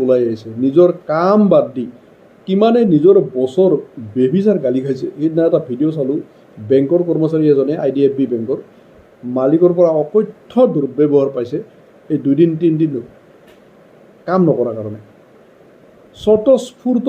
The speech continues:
ৰূপে এই যে লক্ষ লক্ষ মানুহ আজি বিশ্বৰ দ্বিতীয় জনসমাৱেশ বুলি কোৱা হ'ল, স্বতঃস্ফূৰ্ত ৰূপে ইমান মানুহ যে ওলাই আহিছে, ইয়াৰ দ্বাৰা কি, কি প্ৰমাণ হ'ল? ইয়াৰ দ্বাৰা প্ৰকৃতিয়ে আমাক কি বাতৰি দি থৈ গ'ল?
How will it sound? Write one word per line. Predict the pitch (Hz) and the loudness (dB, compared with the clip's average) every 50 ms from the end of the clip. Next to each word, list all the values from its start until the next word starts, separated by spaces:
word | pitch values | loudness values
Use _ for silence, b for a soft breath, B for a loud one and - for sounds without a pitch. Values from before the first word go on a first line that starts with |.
| 262 254 | 2 2
ৰূপে | 240 247 254 247 233 202 190 | 2 2 2 2 4 4 4
এই | 208 214 190 190 | 2 2 0 0
যে | 226 220 190 151 139 | 0 0 2 2 0
লক্ষ | 135 135 - - - 202 202 175 143 | 0 -2 -4 -8 -2 0 0 2 2
লক্ষ | 131 127 123 127 - - 175 165 135 123 | 2 0 -2 -4 -8 -4 -2 -2 -2 -4
মানুহ | 113 113 123 147 151 143 127 120 | -6 -6 -2 -2 0 0 0 -2
আজি | 123 135 123 110 | -4 -6 -6 -8
বিশ্বৰ | 123 123 - - - 180 170 147 117 | -8 -10 -8 -4 -2 0 0 0 -2
দ্বিতীয় | 117 117 117 190 202 196 - 135 | -6 -8 -2 0 2 2 2 2
জনসমাৱেশ | 127 127 135 127 143 139 143 139 139 139 139 131 127 | 0 -2 -2 -4 -4 -4 -2 0 0 0 0 0 -2
বুলি | 127 123 123 - | -4 -4 -4 -4
কোৱা | 120 113 113 107 107 | -6 -6 -6 -6 -8
হ'ল, | - 104 104 104 - - - _ _ _ - _ _ _ _ _ _ _ _ _ _ _ - - _ _ _ _ _ _ _ _ - - | -10 -12 -12 -12 -14 -20 -20 _ _ _ -20 _ _ _ _ _ _ _ _ _ _ _ -20 -20 _ _ _ _ _ _ _ _ -16 -8
স্বতঃস্ফূৰ্ত | - 202 214 - 240 - - - - 254 226 247 - 254 247 | -4 -4 0 0 0 -2 -2 0 2 2 2 2 0 0 2
ৰূপে | 233 214 220 226 214 208 | 2 4 4 4 2 4
ইমান | 220 208 202 190 | 2 0 0 0
মানুহ | 170 160 175 170 | 0 0 2 2
যে | 185 165 160 | 4 4 4
ওলাই | 165 165 165 156 147 | 4 4 4 4 4
আহিছে, | 151 156 151 160 156 147 | 4 2 2 2 2 2
ইয়াৰ | 160 175 180 175 | 2 2 2 2
দ্বাৰা | 190 185 180 180 - | 2 2 0 0 -6
কি, | - - 233 - - - - | -10 -10 -10 -10 -10 -12 -10
কি | - 240 233 233 | -6 -6 -4 -4
প্ৰমাণ | - 147 135 131 131 127 127 | -2 -2 -2 -2 -2 -4 -6
হ'ল? | 113 110 107 107 b b b b b b b - | -10 -10 -12 -14 b b b b b b b 0
ইয়াৰ | 233 233 226 220 | 2 4 4 4
দ্বাৰা | 226 226 240 233 226 - - - _ _ _ - | 4 4 4 4 2 0 -2 -14 _ _ _ -2
প্ৰকৃতিয়ে | 202 202 202 202 254 247 254 247 254 240 233 | 0 0 0 0 -2 -2 0 0 0 2 2
আমাক | 240 240 240 - - - _ - | 0 -2 -4 -8 -14 -20 _ -2
কি | 247 254 277 285 294 233 | 2 4 6 6 6 6
বাতৰি | 196 170 - 175 170 170 165 143 | 4 2 4 2 2 2 2 0
দি | 147 143 143 | -2 -4 -4
থৈ | 143 135 123 117 | -4 -4 -2 -2
গ'ল? | 120 117 | -4 -6